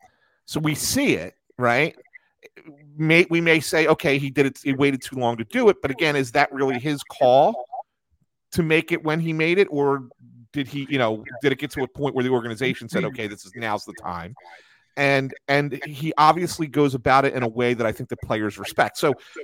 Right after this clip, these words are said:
in that regard, I will say, yes, I do believe he does, but I don't think he's an in-your-face, grab you by the shirt collar and tell you,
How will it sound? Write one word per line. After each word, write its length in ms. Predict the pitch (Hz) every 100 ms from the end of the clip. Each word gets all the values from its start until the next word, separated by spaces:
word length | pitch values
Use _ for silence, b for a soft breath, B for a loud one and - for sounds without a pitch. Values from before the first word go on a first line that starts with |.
| B -
in 180 | 185
that 180 | 202 247
regard, 420 | 220 156 139 139 -
I 140 | 135
will 240 | 135 151 160
say, 220 | - 139
yes, 380 | 127 143 135 -
I 100 | 123 123
do 80 | 135
believe 360 | 123 117 120 110
he 100 | 101
does, 400 | 120 120 170 -
but 100 | 139 120
I 160 | 131
don't 260 | 135 151 170 -
think 200 | 139 -
he's 440 | 135 127 117 - b b b _
an 140 | 135 135
in-your-face, 800 | 147 143 127 113 - 131 120 -
grab 340 | 131 127 123 120
you 80 |
by 180 | 123 120
the 80 | 104
shirt 320 | - 123 -
collar 460 | - 110 107 104 98
and 200 | 107 107
tell 220 | 131 123
you, 260 | 117 107